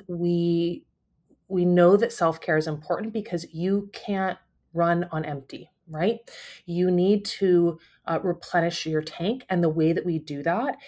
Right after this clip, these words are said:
is self-care. Now, you may call it something different, but when I say self-care, I'm talking about the things that you do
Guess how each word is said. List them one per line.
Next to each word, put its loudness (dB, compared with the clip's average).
is -4
self-care. -2
Now, 2
you 4
may 8
call 2
it 0
something -4
different, -2
but 0
when 0
I 0
say 0
self-care, 0
I'm -2
talking -6
about -2
the -8
things -4
that -8
you -4
do -2